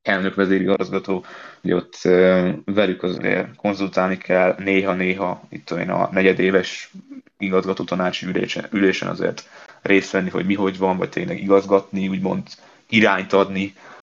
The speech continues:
a, a cégnek, hogy merre menjen. A többi meg utána megy magától, tehát így a cégnél. De befektetésnél ott meg szerintem ennél kevesebb meló van, vagy más meló, nem feltétlenül kevesebb, de hogy ott csak a, a portfóliódat kell menedzselned tulajdonképpen.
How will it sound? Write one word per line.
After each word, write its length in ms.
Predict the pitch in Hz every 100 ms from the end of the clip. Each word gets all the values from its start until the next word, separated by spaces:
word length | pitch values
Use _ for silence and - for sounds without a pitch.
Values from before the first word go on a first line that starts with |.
| -
a, 320 | - 90 90 90
a 320 | 101 - -
cégnek, 380 | - 98 98 95
hogy 120 | 87
merre 280 | 87 92 98
menjen. 440 | 101 107 107 104 - -
A 80 |
többi 280 | 135 180 123
meg 160 | 117 101
utána 340 | 95 95 92
megy 240 | 92 85 85
magától, 680 | 82 71 - - - -
tehát 320 | - 50 50 - - -
így 120 | 71
a 40 |
cégnél. 560 | - - 85 80 85 - - - -
De 80 |
befektetésnél 680 | 95 110 139 120 - 104 98
ott 80 | 90
meg 100 | -
szerintem 560 | - - 80 - 80 82 -
ennél 280 | 208 92 90
kevesebb 560 | 87 - - 85 - -
meló 380 | 95 90 82
van, 160 | 85 87
vagy 280 | 92 - -
más 440 | - 101 92 95 -
meló, 300 | 92 90 92
nem 100 | 92
feltétlenül 460 | - - 85 85
kevesebb, 480 | - 123 120 117 107 - - - -
de 120 | 92
hogy 120 | 92
ott 80 | 95
csak 180 | - -
a, 140 | 92
a 180 | 90 -
portfóliódat 1000 | - 87 - - 67 - 69 - - - - _ _ _
kell 80 | 85
menedzselned 560 | 76 76 - - - -
tulajdonképpen. 1080 | - 60 - - - 78 - 107 131 139